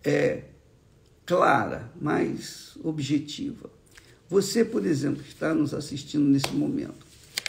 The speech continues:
avalie a si próprio. Avalie a si próprio. Pe-, eu pergunto, no trono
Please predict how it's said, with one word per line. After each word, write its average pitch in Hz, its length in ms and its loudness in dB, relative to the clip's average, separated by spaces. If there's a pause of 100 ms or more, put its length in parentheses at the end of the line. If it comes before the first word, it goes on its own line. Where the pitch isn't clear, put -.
avalie 185 920 0 (240)
a 147 100 -2
si - 220 -4
próprio. - 480 -4 (500)
Avalie 131 400 -2
a 196 40 0
si - 140 -4
próprio. - 440 -6 (1000)
Pe-, - 200 4
eu 277 120 4
pergunto, 160 680 4 (1000)
no 262 180 10
trono 294 960 6